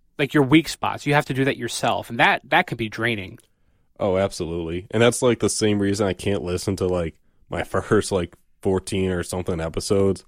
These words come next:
Speaker 2: even though, like, they're
Speaker 1: Mm-hmm.
Speaker 2: okay, they're good or whatnot, but it's like, man, I was horrible. And even now, I'm s-, I'll look in the, I'll look at right now in the future,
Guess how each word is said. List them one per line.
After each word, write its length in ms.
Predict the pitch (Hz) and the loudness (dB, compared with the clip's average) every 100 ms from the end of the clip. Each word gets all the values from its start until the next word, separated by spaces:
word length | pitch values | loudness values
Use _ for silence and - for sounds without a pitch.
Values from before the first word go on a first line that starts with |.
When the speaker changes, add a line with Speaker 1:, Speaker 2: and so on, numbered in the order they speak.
| _ _ _ | _ _ _
Speaker 2:
even 200 | - 135 | 2 6
though, 160 | 147 147 | 8 6
like, 180 | 151 151 | 6 4
they're 200 | 170 165 | 4 4
Speaker 1:
Mm-hmm. 120 | - | 2
Speaker 2:
okay, 100 | 127 | 2
they're 160 | 110 117 | 2 2
good 260 | 135 120 | 2 2
or 80 | 92 | 2
whatnot, 520 | 87 85 95 104 - | 0 0 2 0 2
but 80 | 101 | 0
it's 140 | 87 | 0
like, 320 | 90 87 82 _ _ _ _ | 0 -2 -4 _ _ _ _
man, 320 | - 104 92 87 | -4 -2 0 0
I 140 | 98 | 0
was 380 | 92 90 - - _ | 0 -2 -12 -20 _
horrible. 680 | - 92 92 95 95 98 95 | -10 -4 0 0 2 2 2
And 80 | 113 | 2
even 260 | 123 113 | 2 2
now, 280 | 98 98 101 | 2 2 2
I'm 60 | 92 | 0
s-, 260 | - - - | -4 -12 2
I'll 240 | 107 113 123 | 6 8 8
look 200 | 120 120 | 6 4
in 120 | 110 | 4
the, 120 | 107 - | 2 4
I'll 160 | 120 | 4
look 140 | 135 135 | 6 4
at 100 | 101 | 6
right 160 | 107 | 4
now 180 | 92 101 | 4 2
in 60 | 95 | 0
the 80 | |
future, 600 | - 90 87 - 104 101 | -2 -6 -6 2 2 2